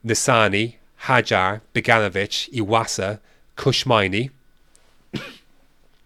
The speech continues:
excuse me, Rafael Villagomez, um, yeah, like,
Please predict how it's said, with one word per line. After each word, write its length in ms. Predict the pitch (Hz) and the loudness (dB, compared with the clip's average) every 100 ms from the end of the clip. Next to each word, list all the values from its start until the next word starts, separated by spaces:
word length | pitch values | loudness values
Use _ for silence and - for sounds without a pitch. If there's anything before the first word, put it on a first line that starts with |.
| _ | _
excuse 220 | - 117 95 | -10 -6 -4
me, 200 | 92 - - - - - - | -6 -8 -16 -20 -20 -12 -2
Rafael 400 | 127 - 127 113 | 0 4 4 4
Villagomez, 1040 | 107 98 127 143 143 139 139 135 - - - - - _ _ - | 0 0 2 2 2 2 2 0 -4 -8 -12 -20 -20 _ _ -4
um, 560 | 104 101 95 95 95 - _ _ _ _ _ _ _ _ _ - - | -2 -2 -4 -8 -14 -20 _ _ _ _ _ _ _ _ _ -20 -10
yeah, 280 | 127 131 107 - | 2 4 4 2
like, 280 | 135 120 | 0 0